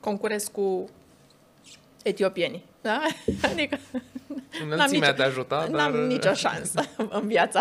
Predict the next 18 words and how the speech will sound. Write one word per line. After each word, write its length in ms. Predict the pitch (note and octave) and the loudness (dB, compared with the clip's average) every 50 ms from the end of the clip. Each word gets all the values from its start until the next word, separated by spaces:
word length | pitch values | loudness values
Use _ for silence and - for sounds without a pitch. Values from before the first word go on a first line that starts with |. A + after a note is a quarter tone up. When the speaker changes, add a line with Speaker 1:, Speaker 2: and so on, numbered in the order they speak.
| D4 - | 0 0
Speaker 1:
asta 240 | - A3 - E4 - - | -2 -2 -2 -2 -4 -4
vreodată. 720 | G#3 F#3 - - - - F#3+ - G#3+ - - - - - - - - - G4+ B4 A#4+ - - - - - - - F#4 | -4 -2 -2 -2 -2 -2 -2 -2 -2 -4 -4 -6 -6 -6 -6 -8 -14 -12 -10 -10 -10 -10 -12 -14 -16 -18 -10 -4 -4
Da, 60 | - | -4
deci 220 | - - C5+ - - | -4 -4 -4 0 2
mi-am 420 | A4+ G#4 F#4+ C#4+ - - G3 - | 2 2 2 0 -4 -8 -10 -8
propus 340 | - - D4 D4 - F4+ F#4 - | -4 -4 -4 -2 -2 -4 -4 -4
un, 280 | E4+ D#4+ D4+ C#4 B3+ - | -6 -6 -8 -8 -8 -8
un 280 | A#3 A#3 A3+ A3+ G#3+ - | -6 -6 -6 -6 -6 -6
obiectiv 680 | G#3+ G#3 G#3 G#3 G3+ G3+ - - C4+ C#4+ B3+ A#3 - - - - - | -6 -4 -4 -4 -4 -6 -8 -10 -10 -8 -10 -12 -16 -20 -20 -18 -12
realist. 540 | - A3 A3 G#3 G3 G3 - - - - - - - _ - - - - - - - - - - | -8 -6 -4 -4 -4 -6 -6 -8 -8 -10 -10 -12 -18 _ -20 -20 -20 -20 -20 -20 -20 -20 -12 -4
E, 180 | - C4+ G#3+ E3+ - - - - _ - - _ _ - _ - - _ | -2 -2 -2 -2 -6 -14 -20 -20 _ -20 -20 _ _ -20 _ -20 -12 _
pe 160 | - - A4 - | 2 4 4 4
drumul 320 | B3+ D4+ D#4 D4+ C#4 A#3 G#3 | 4 2 2 2 2 4 2
a-, 120 | G3+ G3 | 2 2
acesta 520 | - F#3 F#3 F3+ - G#3 G#3 - - F#3+ F3 | 2 0 0 0 0 -2 -2 -2 -2 -2 -2
de 120 | E3+ F3+ | 0 0
antrenament 760 | F3+ F3+ F3+ F#3 - - E3 E3 - - - - A3 C4+ F#4 - - | -2 -2 -2 -4 -6 -8 -8 -8 -8 -8 -6 -4 -4 -6 -6 -8 -12
s-au 460 | - - - D#4+ F#4+ G4+ F#4+ E4+ | -8 -6 -2 0 0 0 0 0